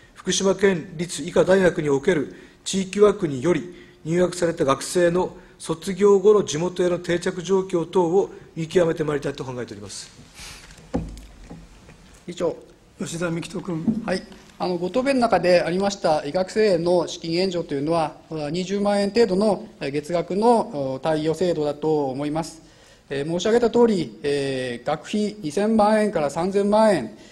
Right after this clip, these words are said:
Speaker 2: えー、これに対して月額二十万円というのは、あの、お、お、桁が、あ、違うわけであります。また、他の学部と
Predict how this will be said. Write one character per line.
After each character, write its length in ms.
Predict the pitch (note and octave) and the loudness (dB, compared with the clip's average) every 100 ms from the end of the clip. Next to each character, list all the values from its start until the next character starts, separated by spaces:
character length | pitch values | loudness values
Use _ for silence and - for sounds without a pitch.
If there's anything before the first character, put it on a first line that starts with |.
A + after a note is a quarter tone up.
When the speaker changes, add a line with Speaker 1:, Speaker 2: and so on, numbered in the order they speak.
| - | -14
Speaker 2:
え 100 | C#3+ C3+ | -8 -6
ー、 60 | |
こ 100 | F3 | -4
れ 80 | G3 | -4
に 100 | F#3+ | -2
対 200 | G#3+ A3+ | 0 0
し 60 | A3+ | 0
て 320 | G3+ F3 C3 | 0 0 -2
月 180 | C#3 F#3 | -6 -4
額 180 | F3+ E3 | -4 -4
二 100 | E3 | -4
十 160 | G3+ | -2
万 180 | G#3+ G#3+ | 2 2
円 60 | F#3 | 0
と 80 | - - - | -6 -20 -12
い 60 | F3 | -6
う 20 | |
の 80 | F3 | 0
は、 240 | F3 C#3 - | 0 -2 -4
あ 120 | D3+ | -6
の、 120 | C#3+ | -6
お、 720 | C#3 C3+ - B2 A#2+ A#2 A#2 - | -6 -8 -10 -8 -8 -10 -12 -14
お、 360 | B2 A2+ A2 G#2+ - | -14 -12 -14 -16 -16
桁 240 | D#3+ F3 | -10 -4
が、 360 | F#3 F#3 F3+ D3+ | 0 0 0 -4
あ、 60 | C#3 | -4
違 300 | - D3+ D3+ | -6 -4 -2
う 360 | C#3+ D3 C#3+ | -4 -6 -4
わ 100 | C#3+ | -6
け 160 | C#3 C3 | -6 -4
で 180 | C#3+ B2+ | -4 -4
あ 40 | |
り 80 | B2+ | -6
ま 100 | C3+ | -10
す。 160 | - - - - _ | -12 -20 -20 -20 _
ま 100 | D#3+ | -4
た、 380 | D#3 F#3 F3+ - | 2 2 2 -6
他 220 | D3+ D#3 G3+ | -12 -4 -2
の 160 | G#3+ | 0
学 420 | F#3+ F3+ - A3+ | 0 -2 -2 -4
部 220 | G3+ A3 A3 | -2 -2 -2
と 420 | A3 B3 E3+ | 4 6 4